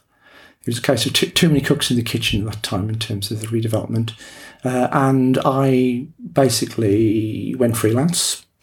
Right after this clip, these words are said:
um, followed up a lot of the international contacts that Jubilee made, particularly in Eastern Europe, which nobody s-, else seemed to be interested in. Um, and developed projects with the Institute of Polish Culture at Warsaw University,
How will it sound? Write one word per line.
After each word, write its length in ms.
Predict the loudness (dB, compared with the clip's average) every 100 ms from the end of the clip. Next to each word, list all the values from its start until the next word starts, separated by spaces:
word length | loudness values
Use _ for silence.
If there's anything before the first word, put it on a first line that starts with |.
| _
um, 440 | -4 -2 -2 -4 -6
followed 360 | -2 0 2
up 220 | 0 -2 -2
a 80 |
lot 300 | 0 4 2
of 100 | 2
the 80 | 2
international 440 | 2 0 0 -2 -2
contacts 520 | -2 0 -2 -4 -6
that 100 | -2
Jubilee 320 | 0 2 4
made, 260 | 4 2 0
particularly 560 | -2 -2 -2 0 0
in 60 | 0
Eastern 300 | -2 0 2
Europe, 340 | 4 2 0 -8 -10
which 240 | -4 0
nobody 260 | 2 2 0
s-, 200 | -2 0
else 200 | 0 0
seemed 220 | 0 -2
to 80 | -2
be 100 | -2
interested 320 | 0 0 0
in. 240 | 0 -2 -6 -18 -20 -18 -18 -18 -20 -4
Um, 500 | 2 4 4 2 2
and 260 | 2 4 4
developed 360 | 4 2 0
projects 580 | 0 0 2 0 -2 2
with 320 | 2 2 0
the 280 | 2 2 2
Institute 280 | 2 0 -2
of 60 | -2
Polish 200 | -2 -2
Culture 520 | -2 -2 -2 0 -2
at 200 | -4 -8
Warsaw 360 | -6 -2 0 4
University, 880 | 4 4 4 2 2 2 2 -2